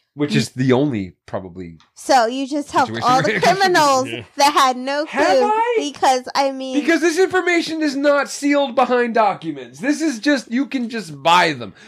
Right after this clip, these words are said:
Speaker 1: Not only can you just buy handcuff keys, you can buy handcuff keys that are
Speaker 2: He's
Speaker 1: made of
Speaker 2: hoping again.
Speaker 1: plastic that attach to the jacket sleeve. Just a little string that hangs off your sleeves. You can buy rubber and plastic handcuff keys that hang off.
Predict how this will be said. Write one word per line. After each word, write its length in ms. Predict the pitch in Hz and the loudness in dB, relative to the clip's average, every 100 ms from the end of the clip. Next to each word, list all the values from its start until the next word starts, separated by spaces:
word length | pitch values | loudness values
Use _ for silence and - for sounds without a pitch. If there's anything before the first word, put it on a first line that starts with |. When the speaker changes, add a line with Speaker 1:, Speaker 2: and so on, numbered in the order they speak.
| - | -2
Speaker 1:
Not 180 | 180 339 | 2 2
only 160 | 381 190 | 2 0
can 80 | |
you 80 | 202 | 0
just 220 | 170 143 - | -2 -4 -4
buy 200 | 120 151 | -2 -2
handcuff 380 | 123 160 226 | -2 -4 -6
keys, 260 | - 302 294 - - - | -4 -6 -6 -18 -18 -6
you 140 | 214 | -4
can 160 | 277 190 | -4 -2
buy 220 | 143 131 | -2 0
handcuff 440 | 131 147 165 208 | -2 -4 -2 -6
keys 260 | - 247 247 | -4 -6 -4
that 100 | 269 | -2
are 40 | 113 | 0
Speaker 2:
He's 80 | |
Speaker 1:
made 100 | 254 285 | 2 4
of 40 | |
Speaker 2:
hoping 160 | - 339 | 2 0
again. 80 | 208 | 2
Speaker 1:
plastic 580 | 156 190 262 294 311 - - - | 4 4 4 0 -2 -10 -20 -2
that 120 | 160 | 2
attach 560 | 147 139 185 208 254 - _ _ | 2 2 2 2 0 -8 _ _
to 100 | - | -4
the 140 | 156 117 | -4 -4
jacket 560 | 104 139 185 196 196 | -2 2 4 2 -4
sleeve. 540 | - 160 127 95 78 _ _ _ _ _ _ _ _ _ _ | -4 -8 -8 -8 -12 _ _ _ _ _ _ _ _ _ _
Just 200 | - 254 | -4 0
a 40 | 254 | -2
little 180 | 247 254 | -2 -4
string 280 | - 233 240 | -2 -2 -2
that 100 | 214 | -2
hangs 180 | 220 208 | 0 -2
off 160 | 220 | -4
your 80 | 202 | -6
sleeves. 500 | - 202 233 220 - _ _ _ - | -6 -4 -4 -12 -20 _ _ _ -4
You 160 | 240 | 0
can 220 | 294 226 | 4 4
buy 440 | 160 165 185 190 143 | 4 6 8 6 2
rubber 600 | 120 117 117 147 165 214 | -10 -4 4 4 4 2
and 280 | 220 135 123 | 0 -4 -4
plastic 520 | - 143 139 165 190 - | -6 -2 -2 -2 -6 -4
handcuff 440 | 156 139 131 110 | -4 -2 -4 -4
keys 260 | - 110 107 | -4 -6 -4
that 120 | 101 | -8
hang 260 | 120 131 | -6 -6
off. 220 | 110 90 | -8 -14